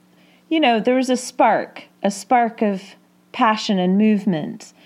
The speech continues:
And that's not all fun and games, 'cause there's nothing more terrifying than when you're being, when, when you're on the precipice of change, and especially change that can benefit you, or you could get what you want,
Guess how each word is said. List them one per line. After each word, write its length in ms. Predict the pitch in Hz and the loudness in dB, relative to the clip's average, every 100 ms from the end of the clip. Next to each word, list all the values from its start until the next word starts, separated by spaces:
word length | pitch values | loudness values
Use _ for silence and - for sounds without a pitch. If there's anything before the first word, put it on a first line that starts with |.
| - - - - | -20 -20 -8 0
And 420 | 254 262 247 - | 2 2 -2 -2
that's 260 | - 294 302 | 0 0 0
not 160 | 311 269 | 0 2
all 220 | 247 226 | 2 2
fun 200 | 240 220 | 0 0
and 160 | 190 | 0
games, 360 | 185 185 170 160 | 0 0 -2 -4
'cause 180 | - 180 | -4 -2
there's 240 | 190 185 | -4 -2
nothing 480 | 233 247 247 262 240 | 0 0 0 0 0
more 160 | 226 208 | 0 -2
terrifying 920 | - 208 202 208 185 160 156 151 165 _ _ | -2 0 0 0 -2 0 0 -4 -6 _ _
than 140 | 196 190 | -2 0
when 160 | 196 | 2
you're 120 | 190 | 0
being, 260 | 180 196 190 | 0 -2 -2
when, 220 | 196 208 - | -2 -4 -2
when 240 | 202 214 | 0 2
you're 120 | 208 | 2
on 80 | 196 | 0
the 80 | 190 | -2
precipice 560 | 185 196 190 196 196 185 | -2 -2 -2 -4 -6 -6
of 140 | 175 | -10
change, 720 | - 185 165 156 - - - _ - - - | -6 -4 -4 -4 -8 -12 -16 _ -20 -20 -10
and 140 | - 202 | -4 -2
especially 400 | 208 294 294 294 | -2 -2 -2 -4
change 380 | - 233 220 214 | -2 0 0 -2
that 120 | - | -4
can 140 | 202 | -4
benefit 560 | 185 170 180 175 170 - | -2 -2 -2 -4 -4 -4
you, 180 | 147 - | -6 -6
or 140 | 180 | -4
you 160 | 180 190 | -2 -4
could 180 | 214 180 | -6 -2
get 220 | 202 - | -2 -4
what 220 | 185 - | -8 -6
you 80 | 185 | -6
want, 680 | 165 165 180 131 - - | -4 -2 -2 -4 -8 -18